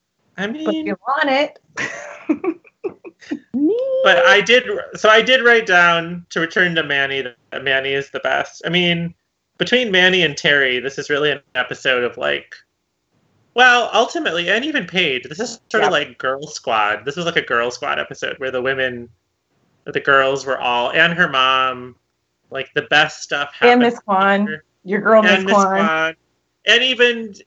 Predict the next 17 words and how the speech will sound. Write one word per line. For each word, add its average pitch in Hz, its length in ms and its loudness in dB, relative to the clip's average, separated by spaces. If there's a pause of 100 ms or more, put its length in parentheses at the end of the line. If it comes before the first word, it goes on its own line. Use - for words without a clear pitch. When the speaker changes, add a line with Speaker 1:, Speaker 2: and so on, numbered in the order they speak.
(300)
Speaker 1:
yeah, 190 160 2
Ashley's 190 480 2
mom 156 420 2
trying 143 280 -4
to 143 80 -8
explain. 135 840 -8 (460)
And 254 140 0
Toby. 147 400 0
Toby 175 340 -2
was 175 140 -2
the 151 100 0
outlier, 127 440 2
but 120 100 -4
otherwise 147 340 0
it 131 60 -10
was 135 100 -8
just - 340 -10